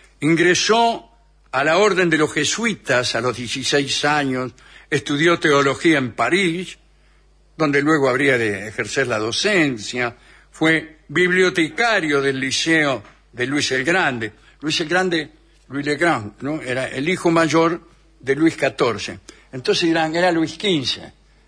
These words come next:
No, no. Eh, Luis catorce vivió mucho y Luis quince en realidad era el nieto, ¿no? de, de, del Rey Sol.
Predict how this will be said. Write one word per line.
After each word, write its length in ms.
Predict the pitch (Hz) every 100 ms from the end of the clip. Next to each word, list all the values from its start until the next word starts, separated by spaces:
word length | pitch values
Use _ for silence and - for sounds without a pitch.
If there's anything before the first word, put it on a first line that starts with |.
| - 127
No, 440 | 160 143 101 - _ - - _ -
no. 280 | 127 - - _ _ _ -
Eh, 240 | 101 85 _ _ - - - -
Luis 160 | 156 165
catorce 460 | 160 185 165 151
vivió 340 | 135 139 160 170
mucho 560 | 165 127 139 143 147 _ _ _ _ 113
y 340 | 113 110 98 101 _ -
Luis 180 | 131 139
quince 320 | - 139 -
en 80 | 123
realidad 300 | 120 117 120
era 100 | 113
el 100 | 101
nieto, 380 | 120 95 - 87
¿no? 140 | 101
de, 100 | 92 -
de, 280 | - - - _ _ _ _ _ _ _ _ _ _ _ _ 90 - _
del 220 | - 101 98
Rey 160 | 95
Sol. 280 | - -